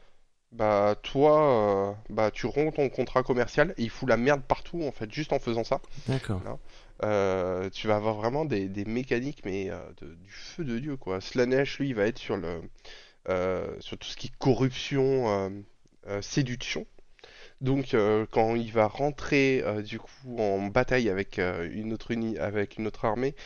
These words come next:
Speaker 1: il va pouvoir convertir, entre guillemets, de son côté,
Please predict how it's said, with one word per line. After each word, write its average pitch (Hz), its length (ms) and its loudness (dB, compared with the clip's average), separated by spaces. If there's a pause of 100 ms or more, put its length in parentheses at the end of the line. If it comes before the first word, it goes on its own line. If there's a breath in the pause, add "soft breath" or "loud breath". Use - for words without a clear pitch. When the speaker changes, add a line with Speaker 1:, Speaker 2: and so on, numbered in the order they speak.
(220 loud breath)
Speaker 1:
il 117 100 -4
va 113 140 8
pouvoir 131 640 2 (480)
convertir, 180 640 6
entre 135 240 2
guillemets, 131 480 -2 (220)
de 131 100 2
son 147 220 2
côté, 143 500 0